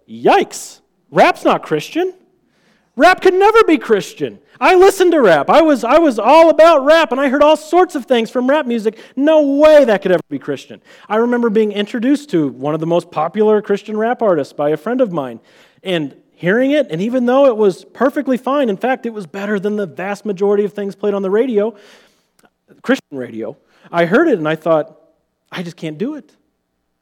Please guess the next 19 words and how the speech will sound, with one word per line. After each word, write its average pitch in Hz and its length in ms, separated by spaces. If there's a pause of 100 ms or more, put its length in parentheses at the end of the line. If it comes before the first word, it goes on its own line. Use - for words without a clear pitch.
(220)
I 185 140
absolutely 185 720
could 175 260
not 160 300
do 269 160
it. 196 80
My 147 160
conscience 214 520
was 185 140
bound. 208 520 (680)
Now, 160 100
since 262 280
then, 170 200
of 147 80
course, 151 260
things 156 240
have 135 120
changed, 160 480
and 120 180